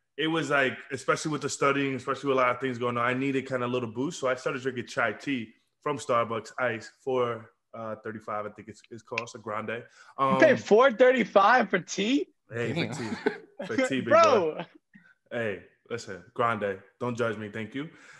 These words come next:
Speaker 1: And it gets me going. Like,
Speaker 2: <laughs>
Speaker 1: you know what I mean? Like, I drank it before the pod. You know what I mean? Like,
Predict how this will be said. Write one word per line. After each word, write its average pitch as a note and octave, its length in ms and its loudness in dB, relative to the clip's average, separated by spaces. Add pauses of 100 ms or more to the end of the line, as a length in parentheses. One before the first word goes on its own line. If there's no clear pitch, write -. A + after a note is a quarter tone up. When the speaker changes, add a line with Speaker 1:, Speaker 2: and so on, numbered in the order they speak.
(140)
Speaker 1:
And E3 100 0
it F3 100 2
gets G3 200 4
me G#3 80 0
going. G3+ 480 4
Like, D3 240 6
Speaker 2:
<laughs> C4 600 0
Speaker 1:
you F#3 120 -6
know G3+ 160 2
what G#3 100 4
I G#3 80 8
mean? A#3+ 260 2
Like, G#3 200 4
I F#3 160 6
drank G3+ 340 2
it G#3 140 -4
before G#3 280 0
the G#3+ 80 4
pod. A#3+ 560 6
You D3 80 -2
know F#3+ 120 4
what A3 100 4
I G#3+ 60 2
mean? A3+ 180 -4
Like, F3+ 180 0